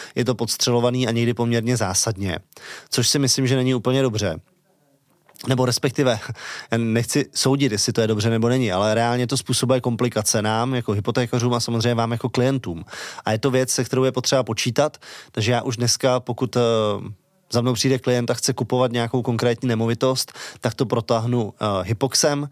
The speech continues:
což je za mě úplně geniální služba od firmy Dataligence. Tady v podcastu byl Milan Roček někdy před, eh, já nevím, dvěma měsícema, že případně můžete poslechnout. A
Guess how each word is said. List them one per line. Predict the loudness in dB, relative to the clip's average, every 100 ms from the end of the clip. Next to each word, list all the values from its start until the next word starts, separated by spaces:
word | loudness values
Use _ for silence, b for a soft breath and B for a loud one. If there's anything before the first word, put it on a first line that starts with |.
| B B B
což | 0 2
je | 2
za | 2
mě | 0
úplně | 0 0 0
geniální | 0 0 0 -2
služba | -2 -2 0 2 0 -2
od | -2 -2 -2 -2 -2
firmy | 0 0 0
Dataligence. | 2 2 2 2 0 -2
Tady | -2 -2
v |
podcastu | -4 -2 -2 -2 -2
byl | 0 0 -2
Milan | -2 0 0
Roček | -4 -2 -2 -2 -6 B B B -4
někdy | -2 -2
před, | -2 -4 -4 -2
eh, | 0 0
já | 0
nevím, | -2
dvěma | -2 -2 -2
měsícema, | -2 -2 0 0 0
že | -4
případně | -8 -4 -4
můžete | -2 -4 -4
poslechnout. | -4 -4 -2 -2 -2 -4 B B B -4
A | 0 2 0